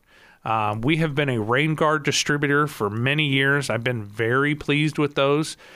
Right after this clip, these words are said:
I run 'em on my personal stuff, Stacy's vehicle, the kids, et cetera. They have been an excellent contour wiper blade for us.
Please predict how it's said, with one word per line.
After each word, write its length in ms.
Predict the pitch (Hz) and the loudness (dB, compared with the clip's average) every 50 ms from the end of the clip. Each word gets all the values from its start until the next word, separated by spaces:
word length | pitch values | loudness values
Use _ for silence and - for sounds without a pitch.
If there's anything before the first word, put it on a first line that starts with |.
| - - _ - - | -20 -20 _ -8 -4
I 100 | 117 110 | -2 0
run 220 | 113 117 123 139 | 0 2 2 2
'em 100 | 143 143 | 2 2
on 140 | 143 143 143 | 2 2 0
my 100 | 139 131 | 0 -2
personal 480 | 127 - - 151 147 147 - - 147 135 | -2 0 0 0 0 -2 -2 -2 -2 -2
stuff, 480 | - - - 139 139 139 139 127 - | -2 -2 0 2 2 2 0 0 -4
Stacy's 520 | - - - - 139 131 - - 143 127 120 | -6 -4 -2 0 0 0 0 -2 -2 -2 -2
vehicle, 540 | 131 135 135 135 131 131 - 139 131 135 | 0 2 2 2 2 0 0 0 0 2
the 100 | 127 127 | 0 -2
kids, 460 | 120 - - 143 139 139 139 135 127 123 | -4 -2 0 2 4 4 2 2 0 -2
et 140 | 110 - | -2 -2
cetera. 460 | - - 170 160 - - 123 113 117 - - - - - - - - - - - - - - - _ _ _ _ _ - - - - - - - - - | -2 -2 -2 -2 0 -2 -2 -2 -2 -4 -10 -18 -20 -20 -20 -20 -20 -20 -20 -20 -20 -20 -20 -20 _ _ _ _ _ -20 -20 -18 -18 -18 -18 -20 -20 -4
They 160 | - 156 156 156 | -2 0 2 2
have 180 | 160 160 139 | 0 0 0
been 180 | 151 151 147 147 | 0 0 2 2
an 140 | 135 135 147 | 0 0 -2
excellent 880 | - - 143 151 - - - - 156 143 143 143 139 143 - - - - _ _ _ - - - - _ _ _ _ - | -2 -2 -2 -2 -2 -2 -2 0 0 0 0 0 -2 -4 -6 -12 -14 -14 _ _ _ -20 -20 -20 -20 _ _ _ _ -8
contour 760 | - - - 175 165 160 156 147 - - 143 139 135 127 | -4 -2 0 2 2 2 0 -2 -2 0 0 2 2 2
wiper 320 | 123 131 147 180 185 - 147 | 2 2 2 2 2 0 -2
blade 300 | 131 131 123 123 117 - | 0 0 0 0 -2 -2
for 160 | - 120 113 | -2 0 0
us. 260 | 113 113 123 - - | 0 0 -2 -2 -4